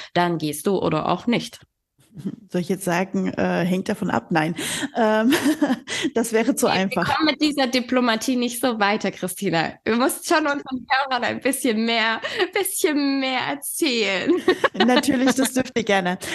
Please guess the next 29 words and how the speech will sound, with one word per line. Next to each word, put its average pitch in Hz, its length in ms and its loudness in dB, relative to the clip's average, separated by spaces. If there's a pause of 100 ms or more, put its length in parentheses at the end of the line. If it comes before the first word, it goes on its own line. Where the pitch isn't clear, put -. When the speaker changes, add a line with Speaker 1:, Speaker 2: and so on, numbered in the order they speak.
(100)
Speaker 2:
Also 226 520 0
ja, 208 260 2
es 294 140 -4
ist 254 120 -6
eine 240 140 0
Mischung 226 480 -2
aus - 340 0
beiden. 233 640 0
Es 214 300 -2
gibt 240 160 -4
fest 233 340 -2
geplante 214 640 0
Auszeiten, 233 720 0
die 202 60 -2
ich - 80 -12
immer 190 240 0
hab. 269 340 -2 (120)
Ähm, 214 720 -2
letztes 214 360 -2
Jahr 202 220 2
durfte 202 300 -4
ich - 80 -10
ja 190 140 0
bei 185 140 -2
meinem 185 200 0
ersten 196 420 -2
Business 254 340 -2
Retreat 233 440 -4
sein. 220 340 0